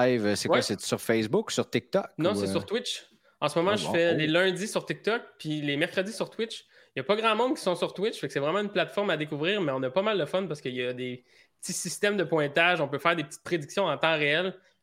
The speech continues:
Speaker 2: avec de la fausse monnaie, bien sûr, mais on peut faire des petites prédictions. Les gens peuvent miser leur fausse monnaie,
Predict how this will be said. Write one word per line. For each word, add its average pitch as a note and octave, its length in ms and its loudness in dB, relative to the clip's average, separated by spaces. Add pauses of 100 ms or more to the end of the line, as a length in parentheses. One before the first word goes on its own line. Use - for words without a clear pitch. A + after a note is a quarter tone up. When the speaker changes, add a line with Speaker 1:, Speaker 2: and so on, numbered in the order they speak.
Speaker 2:
avec B2+ 160 -2
de B2+ 40 -6
la B2+ 120 0
fausse D#3+ 300 -2
monnaie, C#3 220 0
bien B2 200 -4
sûr, G3 240 -2
mais C#3 80 -2
on B2+ 80 -4
peut B2+ 100 -10
faire E3 140 0
des D3 80 -4
petites - 160 -20
prédictions. D#3 400 -2
Les D#3 120 0
gens D3 160 0
peuvent C3+ 200 -6
miser C3+ 260 -2
leur C#3+ 260 -2
fausse C#3 340 -6
monnaie, C#3 380 -2